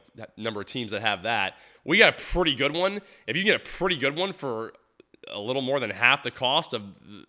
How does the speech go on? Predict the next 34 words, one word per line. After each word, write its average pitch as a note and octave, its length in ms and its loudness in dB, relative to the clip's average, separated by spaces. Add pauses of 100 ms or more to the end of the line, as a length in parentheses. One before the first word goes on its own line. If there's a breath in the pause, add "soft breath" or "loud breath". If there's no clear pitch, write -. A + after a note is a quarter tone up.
what G#2+ 260 -4 (100)
the G#2 120 -8
going A#2+ 320 2
rate B2 220 4
is, F#3 380 -6 (720)
hell C#3 280 2
yes. F2 540 -6 (1300)
And B2+ 100 4
I C#3+ 80 8
know E3 100 6
it's C#3+ 120 -2
not B2 180 2
my B2 220 0
money, B2+ 240 0
so G#2 260 -4
what G#2 120 -6
do G#2+ 60 -6
you G2+ 60 -8
care? B2 240 -2
If B2 160 -4
it E3 60 2
wasn't D3+ 220 6
a G#2 40 -2
salary D#3+ 400 4
cap G#2 220 0
thing, A2+ 100 0
it F#2+ 80 -2
wouldn't G2+ 120 -8
matter. B2 140 0
But G2 80 -6
with A2+ 100 -6
the G2+ 60 -12
salary C#3 400 4
cap, F#2+ 300 -2